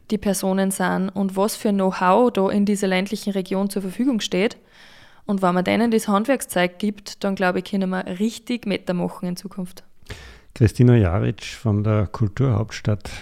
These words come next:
Speaker 2: G M B H. Wir sprechen ja noch ein bisschen über ein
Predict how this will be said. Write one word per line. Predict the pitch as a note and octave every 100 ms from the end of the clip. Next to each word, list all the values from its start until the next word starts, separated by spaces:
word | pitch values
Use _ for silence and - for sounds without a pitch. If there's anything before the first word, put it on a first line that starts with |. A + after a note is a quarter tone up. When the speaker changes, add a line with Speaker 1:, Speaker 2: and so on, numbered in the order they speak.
| -
Speaker 2:
G | G#2
M | G2+
B | G#2+
H. | F2 F#2
Wir | G#2+
sprechen | F#2 - G2 F#2 - A2 G#2+ G#2+ G#2+ G#2
ja | G2
noch | G#2+ G2+
ein | G#2+
bisschen | A2+ - G#2+ G#2 D#3+
über | G2+ G#2+
ein | G2+ G#2